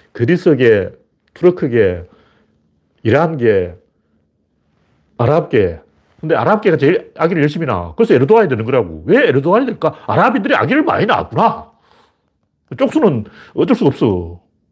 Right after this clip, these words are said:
물리학이라고. 인구가 많아도 어쩔 거야. 민주주의는 쪽수다. 그래서 옛날에는 경상도 쪽수가 많았다. 지금은 수도권 쪽수가 많다.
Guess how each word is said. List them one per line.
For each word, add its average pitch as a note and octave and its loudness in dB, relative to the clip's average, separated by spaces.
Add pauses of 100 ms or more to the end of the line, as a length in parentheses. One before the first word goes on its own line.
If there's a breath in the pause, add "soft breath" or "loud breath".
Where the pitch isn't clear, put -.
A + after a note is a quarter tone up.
물리학이라고. A2+ 0 (640)
인구가 D3+ 2
많아도 C#3+ 0
어쩔 A#2+ -6
거야. F2 -8 (180)
민주주의는 C#3+ -4
쪽수다. E2+ -6 (540 loud breath)
그래서 B2 -6 (720 loud breath)
옛날에는 F3+ 0
경상도 F3 2
쪽수가 F3+ 0
많았다. G#2+ -2
지금은 C#3 -4 (460 loud breath)
수도권 F3 0
쪽수가 F3 -2
많다. C#3+ -4